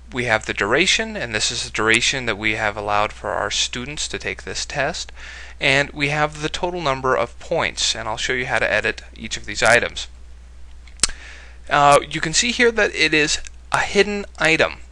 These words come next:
and I had said that once you create your test and you add at least a single question, you're gonna wanna come back and set that. Last time we discussed the action link for this item,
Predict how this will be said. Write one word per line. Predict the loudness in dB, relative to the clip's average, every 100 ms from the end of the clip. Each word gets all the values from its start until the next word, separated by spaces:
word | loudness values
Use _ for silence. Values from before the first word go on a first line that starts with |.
| -12
and | -4 0 4 4
I |
had | 4 4
said | 4 4
that | 2
once | 0 -4
you | -6
create | 0 2 2
your | 0
test | 2 2 2
and | 0
you | 4
add | 4
at | 4
least | 0 -2 -2 -2
a | -4 -2
single | 0 0 0 -2 -4
question, | 0 2 2 0 -4 -8 -12 -14 -6
you're | 0
gonna | 4 4
wanna | 0 0 2 2
come | 0 4
back | 6 6 4 -6 -2
and | -2 0
set | 2 2 2
that. | 2 0 -2 -10 -12 -12 -10 2
Last | 4 4
time | 2
we | 0
discussed | -2 0 0 0 0
the | 0 2
action | 2 2 -2 0
link | -2 -2
for | -4
this | -4 -2
item, | 0 0 0